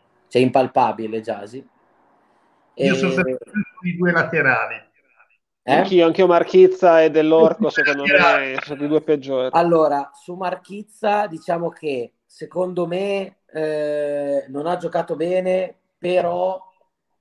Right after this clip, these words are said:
Speaker 1: non era neanche facilissimo perché aveva gente che, che, che camminava da quella parte lì,
Speaker 2: Ho
Speaker 1: tutti gli
Speaker 2: capito.
Speaker 1: esterni.
Speaker 2: Ho capito, d'altra parte c'era Spinazzola. Eh.
Speaker 1: No, ma sì, ma non, niente, ragazzi, però secondo me ta-,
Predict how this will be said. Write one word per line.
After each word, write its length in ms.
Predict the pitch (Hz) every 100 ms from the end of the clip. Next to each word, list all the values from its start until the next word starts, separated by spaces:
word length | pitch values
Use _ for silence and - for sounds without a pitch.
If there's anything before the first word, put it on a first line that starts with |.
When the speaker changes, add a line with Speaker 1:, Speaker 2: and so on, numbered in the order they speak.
| _ _
Speaker 1:
non 120 | 151
era 140 | 165 165
neanche 260 | 170 165
facilissimo 640 | 151 - 156 160 175 151 123
perché 240 | 123 131
aveva 220 | 127 127
gente 240 | 120 127 131
che, 180 | 123 -
che, 220 | 110 - _
che 100 | -
camminava 540 | 127 127 113 98 98
da 80 | 104
quella 160 | 123 117
parte 280 | 117 127
lì, 280 | 135 139 156 _
Speaker 2:
Ho 100 | - - -
Speaker 1:
tutti 180 | 185
gli 80 | 156
Speaker 2:
capito. 120 | 151 139 160
Speaker 1:
esterni. 340 | 139 117 107 - _ _ _ _ _ _ _ _ _ _
Speaker 2:
Ho 60 | -
capito, 220 | 180 175
d'altra 200 | 139 -
parte 220 | 190 170
c'era 160 | 139 151
Spinazzola. 880 | - 170 208 220 185 175 170 127 - - - - - _ _ - 202 208 - _ -
Eh. 140 | 151
Speaker 1:
No, 440 | 113 135 170 170 - -
ma 100 | 139
sì, 380 | - - 440 196
ma 140 | 135 143
non, 120 | 156
niente, 380 | 147 107 175 -
ragazzi, 400 | 120 123 113 -
però 260 | - 131 156
secondo 280 | - 131 131
me 160 | 147 -
ta-, 200 | 131